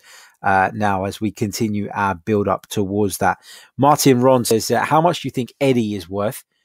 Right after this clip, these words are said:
Liverpool got thirty mil for Brewster." We're not gonna get what Liverpool got for Brewster.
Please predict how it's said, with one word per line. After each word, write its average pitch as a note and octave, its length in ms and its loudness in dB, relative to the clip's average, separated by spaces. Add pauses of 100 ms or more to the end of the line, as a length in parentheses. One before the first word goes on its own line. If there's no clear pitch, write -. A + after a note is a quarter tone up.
(200)
Liverpool D3 320 0
got C#3+ 180 -4
thirty C3 460 2
mil A#2+ 280 2
for A#2 180 -6
Brewster." A2 600 -2 (1120)
We're C#3 160 6
not E3 180 4
gonna D3 180 4
get B2 200 2
what A#2 140 -4
Liverpool A#2 400 -4
got G#2+ 200 -10
for G#2+ 140 -12
Brewster. G2 460 -6